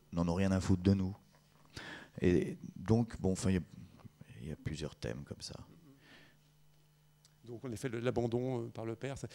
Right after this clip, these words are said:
Speaker 2: et donc, Eugène O'Neill, ouais, on, on dé-, on découvre aussi un peu Eugène O'Neill, parce que c'est vrai que, bon, on ne le
Speaker 1: Mm.
Speaker 2: connaît pas forcément très bien, on en a parlé au début, et c'est vrai que
Speaker 1: Ouais.
Speaker 2: là aussi, on, on sent une volonté aussi de le faire mieux connaître. Pour,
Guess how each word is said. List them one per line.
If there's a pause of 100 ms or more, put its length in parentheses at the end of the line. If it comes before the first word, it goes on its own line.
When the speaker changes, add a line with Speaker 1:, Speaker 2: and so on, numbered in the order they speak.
(140)
Speaker 2:
et
donc,
Eugène
O'Neill,
ouais,
on,
on
dé-,
on
découvre
aussi
un
peu
Eugène
O'Neill,
parce
que
c'est
vrai
que,
bon, (120)
on
ne
le
Speaker 1:
Mm.
Speaker 2:
connaît
pas
forcément
très
bien,
on
en
a
parlé
au
début,
et
c'est
vrai
que (420)
Speaker 1:
Ouais.
Speaker 2:
là
aussi,
on, (120)
on
sent (120)
une
volonté
aussi
de
le
faire
mieux
connaître. (280)
Pour,